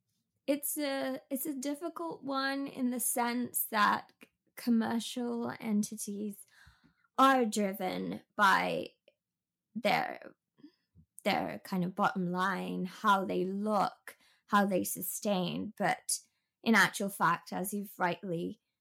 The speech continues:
mentioned, it should actually be more than a checklist. It should be, these are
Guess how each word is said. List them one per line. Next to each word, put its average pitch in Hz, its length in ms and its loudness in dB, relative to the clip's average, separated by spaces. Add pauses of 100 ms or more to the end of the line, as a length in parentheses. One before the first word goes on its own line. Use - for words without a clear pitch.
(100)
mentioned, 208 640 2
it 175 120 0
should 196 240 0
actually 180 520 2
be 180 140 -2
more 190 300 0
than 180 220 -2
a 180 60 -4
checklist. - 720 -2
It - 140 -8
should 180 280 -4
be, 180 340 0 (400)
these 196 400 0 (120)
are 180 500 2